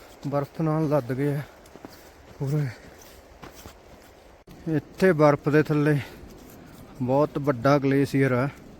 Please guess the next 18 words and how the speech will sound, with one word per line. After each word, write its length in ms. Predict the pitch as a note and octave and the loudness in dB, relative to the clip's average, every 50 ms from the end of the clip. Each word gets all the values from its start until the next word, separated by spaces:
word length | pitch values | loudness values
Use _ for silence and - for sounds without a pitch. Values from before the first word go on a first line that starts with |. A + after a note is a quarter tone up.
| - - - - - - - - - - - - - - - - - - - - - | -20 -20 -20 -20 -20 -20 -20 -20 -20 -20 -20 -20 -20 -20 -20 -20 -20 -20 -18 -10 -8
ਥੱਲੋਂ, 300 | C3+ B2+ C3 C3+ C3+ B2+ G#2+ - - - - - - A#2+ | -6 -4 -2 -2 -2 -4 -6 -10 -16 -20 -20 -12 -8 -4
ਗਲੇਸ਼ੀਅਰ 480 | A#2+ B2 C3+ C3+ B2 - F3 F3 D#3+ | -2 2 2 0 2 4 2 2 4
ਦੇ 120 | D#3 E3 D3+ | 4 2 2
ਥੱਲੋਂ 340 | - D#3+ D3+ D3 D3+ D#3 | 2 2 2 4 4 6
ਨਦੀ 320 | D3+ C#3 B2+ A#2 B2 B2 C3 | 6 4 4 4 2 2 2
ਵਹਿੰਦੀ 280 | B2 C3 C3+ C#3 D3+ D3+ | 2 2 2 2 2 2
ਆ 80 | C#3+ | 2
ਰੂਪਨ, 420 | C3+ C3+ B2 - - C#3+ C#3+ D3 C#3+ - - - - - - - - - - - - - - - - - | 2 0 -2 -4 -2 -2 0 0 -2 -4 -10 -20 -20 -20 -20 -20 -20 -20 -20 -20 -20 -20 -20 -20 -14 -10
ਤੇ 120 | B2+ B2 | -8 -6
ਇਹਨੂੰ 160 | B2+ C3+ C#3 C3+ | -4 -4 -4 -4
ਪਾਰ 380 | - C3+ C3 B2 B2 B2+ C3 | -2 0 0 2 2 0 -2
ਕਰ 200 | - - C3+ C3+ | -2 -2 -2 0
ਰਹੇ 180 | C3+ D3+ C#3+ C#3 | 2 2 0 0
ਆ 60 | C3+ | 0
ਬੰਦੇ 320 | C3+ C3 C3 A#2 B2 B2+ B2+ | 0 -2 -2 -2 -2 -2 -2
ਆਪਣੇ। 420 | B2+ - - C3+ C3 C3 C3 B2 - - - - - | -2 -4 -4 -4 -2 -2 -2 -4 -6 -10 -18 -20 -8
ਸਨੋਫਾਲ 680 | - C3 C3 C3 C#3+ D3 - - C#3+ C3+ C3+ C3+ C3+ C3+ | -4 -2 0 0 0 -2 -2 -2 0 0 2 2 0 0
ਲਗਾਤਾਰ 840 | C3 B2+ A#2+ B2 B2+ C3 C3 B2+ - - B2+ B2+ B2+ B2+ B2 B2 | 0 0 0 -2 -2 -2 -2 -4 -4 -4 -4 -4 -4 -4 -4 -6